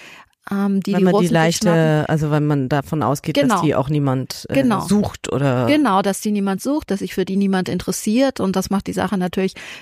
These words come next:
Speaker 1: finde ich, auch nochmal besonders brutal, weil die einfach vielleicht niemanden haben, der sich um sie kümmert, aber bei den zwei Jungs, die eben von Mariupol da nach Donetsk verschleppt worden sind,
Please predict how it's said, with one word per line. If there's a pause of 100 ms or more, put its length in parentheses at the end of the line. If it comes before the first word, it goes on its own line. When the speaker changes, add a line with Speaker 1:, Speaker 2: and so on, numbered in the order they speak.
Speaker 1:
finde
ich,
auch
nochmal
besonders
brutal,
weil
die
einfach (100)
vielleicht
niemanden
haben,
der
sich
um
sie
kümmert,
aber
bei
den
zwei
Jungs, (540)
die
eben
von
Mariupol
da
nach
Donetsk
verschleppt
worden
sind,